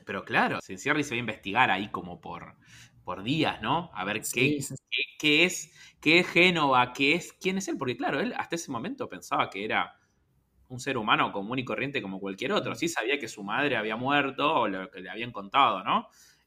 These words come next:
Speaker 1: Eh,
Speaker 2: Mm.
Speaker 1: de su nacimiento. Eh, pero como que todo toma otra dimensión completamente distinta. Y ahí viene esto que les mencionaba antes de la crisis existencial,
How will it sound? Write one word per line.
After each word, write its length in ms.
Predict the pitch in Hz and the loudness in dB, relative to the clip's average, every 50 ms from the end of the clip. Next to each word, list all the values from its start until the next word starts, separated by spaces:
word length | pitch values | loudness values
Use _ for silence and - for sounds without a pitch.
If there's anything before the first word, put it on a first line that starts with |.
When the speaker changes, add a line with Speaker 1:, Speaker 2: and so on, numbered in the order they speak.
| _ | _
Speaker 1:
Eh, 420 | - 90 95 90 85 85 82 82 82 | -8 -6 -4 -4 -4 -6 -6 -8 -10
Speaker 2:
Mm. 160 | 82 - - _ _ _ _ _ - | -12 -14 -20 _ _ _ _ _ -18
Speaker 1:
de 80 | 95 90 | -16 -14
su 120 | - 98 | -12 -10
nacimiento. 840 | 90 87 - - 101 120 151 147 127 113 95 104 117 151 202 - _ _ _ _ _ _ _ _ _ _ _ _ _ _ _ _ _ _ _ | -10 -10 -8 -6 -4 0 0 0 0 -2 -4 -6 -6 -6 -6 -8 _ _ _ _ _ _ _ _ _ _ _ _ _ _ _ _ _ _ _
Eh, 420 | - 95 92 87 87 85 82 80 _ | -16 -14 -14 -14 -14 -18 -20 -20 _
pero 200 | - 92 90 85 | -16 -14 -14 -12
como 180 | - 101 95 92 | -10 -10 -12 -12
que 80 | - 101 | -12 -6
todo 300 | - 170 185 143 120 - | -2 0 0 0 0 -2
toma 220 | - 123 127 123 | -4 -2 -2 -2
otra 160 | 131 117 104 104 | -2 -2 -4 -6
dimensión 460 | 101 101 95 95 98 98 - 135 131 | -6 -6 -6 -8 -10 -10 -10 -10 -8
completamente 580 | 113 98 95 101 101 104 98 95 98 101 92 | -8 -10 -10 -10 -8 -8 -8 -6 -8 -8 -10
distinta. 520 | 90 87 - - - 101 95 87 - 85 - - - _ - | -10 -12 -12 -12 -12 -12 -12 -10 -12 -14 -16 -16 -18 _ -4
Y 40 | 95 | -2
ahí 60 | 107 | -2
viene 140 | 113 113 117 | 0 -2 -4
esto 160 | 117 - 101 | -4 -6 -8
que 100 | - 90 | -6 -6
les 100 | 90 95 | -8 -8
mencionaba 380 | 95 95 92 - 92 98 98 107 | -10 -12 -12 -8 -6 -2 -2 -2
antes 180 | 104 - - | -2 -2 -4
de 60 | 107 95 | -4 -4
la 120 | 92 92 | -6 -6
crisis 280 | - - 98 107 104 90 | -8 -12 -14 -14 -12 -12
existencial, 720 | 87 - - - - _ - 90 95 - - - 104 - | -14 -16 -16 -20 -20 _ -20 -18 -12 -6 -2 -2 -2 -4